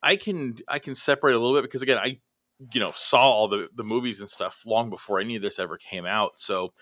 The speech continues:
it exists in a different timeline for me. So I can see Harry Potter movies and absolutely enjoy them. I can enjoy the world. I can enjoy all that. But when it comes to new I P, it's, it, it, it already comes with that sour flavor. You know what I mean? Like,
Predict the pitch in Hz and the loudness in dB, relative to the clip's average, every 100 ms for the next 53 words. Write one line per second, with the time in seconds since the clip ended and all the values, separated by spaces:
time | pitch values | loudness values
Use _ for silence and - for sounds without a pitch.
0 | - - - 135 101 95 127 143 - 120 | -20 -12 -2 -2 -2 -6 -2 0 0 -2
1 | 104 90 117 107 - - 127 120 113 92 | -2 0 -2 -2 -8 -6 0 0 0 -4
2 | 85 69 73 - 90 82 76 85 _ _ | -8 -10 -16 -12 -10 -10 -12 -14 _ _
3 | _ - 113 104 - - 120 - 151 123 | _ -2 0 2 0 0 -2 -2 0 0
4 | 104 113 131 120 104 - 127 151 - 143 | 0 0 0 0 -4 -2 2 2 2 0
5 | 127 139 120 107 92 104 101 82 87 101 | 2 0 -2 -4 -4 -4 -4 -2 -6 -6
6 | 113 107 110 90 82 110 95 82 95 90 | -8 -4 -4 -6 -2 0 0 -4 -10 -12
7 | - 101 98 87 69 - 117 123 123 165 | -8 -4 -4 -4 -6 -6 -4 -4 -4 -8
8 | 165 120 101 101 101 110 135 127 156 175 | -6 -8 -6 -6 -4 -2 0 2 0 -2
9 | 202 214 240 262 - _ _ 139 139 - | -4 -4 -4 -8 -12 _ _ -6 -4 -4
10 | 165 156 147 123 - 160 170 160 - 180 | -2 -2 -2 -4 2 6 6 4 2 2
11 | 175 147 147 120 - 120 110 - 101 90 | 2 -2 0 2 4 6 6 2 -4 -4
12 | - - _ 107 107 104 113 117 104 92 | -8 -18 _ -2 0 0 -2 -2 -2 -4